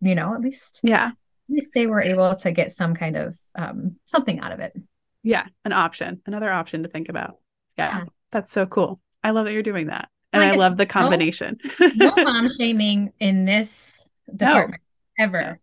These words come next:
Speaker 1: Like, we never do that, so.
Speaker 2: I love that.
Speaker 1: <laughs>
Speaker 2: I love that. Awesome. Well, thank you for sharing, and definitely look out on Instagram.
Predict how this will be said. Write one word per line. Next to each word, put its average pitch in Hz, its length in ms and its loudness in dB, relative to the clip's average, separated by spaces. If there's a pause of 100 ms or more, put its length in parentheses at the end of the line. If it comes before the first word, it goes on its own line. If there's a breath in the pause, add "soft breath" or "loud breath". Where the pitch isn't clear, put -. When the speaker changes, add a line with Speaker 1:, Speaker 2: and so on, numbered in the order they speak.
(200)
Speaker 1:
Like, 175 80 -18 (100)
we 220 180 0
never 202 340 0
do 170 160 -8
that, - 340 -16
so. - 280 -12 (840 soft breath)
Speaker 2:
I 262 440 -4
love 180 160 4
that. - 140 0 (140)
Speaker 1:
<laughs> - 120 -20
Speaker 2:
I 202 60 -6
love 185 200 -2
that. - 240 -4 (1200 loud breath)
Awesome. 262 400 6
Well, 202 120 4
thank 226 240 2
you 285 100 6
for 277 140 4
sharing, 190 640 2
and 175 460 -4
definitely 220 380 -4
look 190 140 -2
out 190 220 4
on 196 140 2
Instagram. 196 680 -2